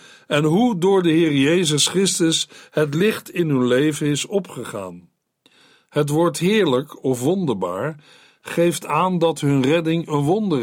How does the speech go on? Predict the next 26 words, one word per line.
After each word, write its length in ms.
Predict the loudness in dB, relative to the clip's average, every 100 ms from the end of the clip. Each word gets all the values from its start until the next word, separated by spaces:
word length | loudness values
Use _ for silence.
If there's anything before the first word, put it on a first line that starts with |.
| -4
is, 240 | -6 -10 _ -20 -6
te 200 | -4 -2
danken 420 | -2 -2 -2 0
aan 260 | 0 0 0
God. 420 | -4 -6 -8 -20 _ _ _ _ _ _ _ _ -6
Maar 140 | -4
aan 240 | 0 0 2
die 140 | 2
hoge 440 | 2 2 2 0
roeping, 720 | 0 0 0 0 -2 -2 -8 _ _ _ _ _
"U 140 | 0 2
bent 260 | 2 2
door 140 | 2 0
God 300 | 0 -2 0
uitgekozen 1120 | 0 0 0 -6 -8 0 2 2 0 -6 -10 -20 -14
om 240 | -4 -2 0
koninklijke 760 | 0 0 0 -2 0 -2 -2
priesters 540 | -4 0 -2 -2 -6 -6
te 120 | -8
zijn", 460 | -8 -8 -10 -14 -20 _ _ _ _
mensen 480 | -2 0 0 -2 0
die 180 | 2 2
voor 180 | 0 0
God 220 | -2 0
zijn 260 | 0 -2 0
afgezonderd 920 | -2 -2 -4 -2 -2 -2 -4 -8